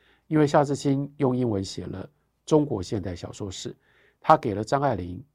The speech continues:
一个专章，而且这个专章呢，他在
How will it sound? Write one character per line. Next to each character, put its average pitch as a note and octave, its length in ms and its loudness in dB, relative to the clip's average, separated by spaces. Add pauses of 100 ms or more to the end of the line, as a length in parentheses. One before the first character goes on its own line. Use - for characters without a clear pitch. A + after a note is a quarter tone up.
(140)
一 G#2+ 80 -6
个 G#2+ 120 -2
专 C#3 380 -2
章， C#3+ 260 0 (600)
而 C#3 100 4
且 D3 100 4
这 D3 120 0
个 C#3+ 100 4
专 D3+ 260 0
章 D3 240 2
呢， D3 240 0 (400)
他 B2 200 0
在 G#2+ 280 -2